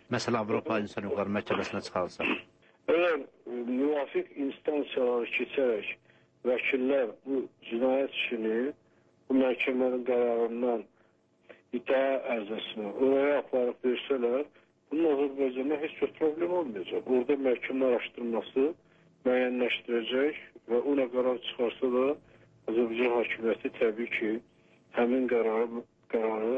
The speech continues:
Speaker 2: araşdıracaq və müvafiq addımlar atacaq. Yəni bu dövlətin imicinə heç bir xələl gətirən hadisə deyil. Çünki İnsan Hüquq Haqları Məhkəməsinin elə vəzifəsi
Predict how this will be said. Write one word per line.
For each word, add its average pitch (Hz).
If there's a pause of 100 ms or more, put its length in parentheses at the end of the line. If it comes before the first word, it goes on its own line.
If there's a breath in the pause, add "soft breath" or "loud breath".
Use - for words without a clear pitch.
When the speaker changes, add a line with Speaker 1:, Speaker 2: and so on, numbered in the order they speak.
Speaker 2:
araşdıracaq 120
və 123
müvafiq 117
addımlar 104
atacaq. - (300 loud breath)
Yəni 139
bu 147
dövlətin 139
imicinə 123
heç 131
bir -
xələl 120
gətirən 120 (420 loud breath)
hadisə 117
deyil. 107
Çünki - (120)
İnsan 127
Hüquq 117
Haqları 120
Məhkəməsinin 113
elə 117
vəzifəsi 113